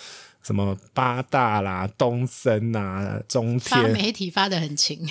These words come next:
Speaker 1: 非常勤啊，
Speaker 2: 欸，
Speaker 1: 整
Speaker 2: 相对那一天华航就，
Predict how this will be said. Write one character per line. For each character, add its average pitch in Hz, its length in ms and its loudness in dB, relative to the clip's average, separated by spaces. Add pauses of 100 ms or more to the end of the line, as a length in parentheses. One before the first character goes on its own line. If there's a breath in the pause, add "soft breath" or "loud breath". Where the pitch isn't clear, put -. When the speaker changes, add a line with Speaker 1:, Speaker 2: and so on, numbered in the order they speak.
(120)
Speaker 1:
非 - 180 2
常 233 160 6
勤 156 360 4
啊， 185 300 6
Speaker 2:
欸， 277 80 0
Speaker 1:
整 139 120 4
Speaker 2:
相 - 480 -2
对 339 200 2
那 285 160 4
一 285 60 4
天 269 240 0
华 180 180 -2
航 175 240 -4
就， 196 120 -6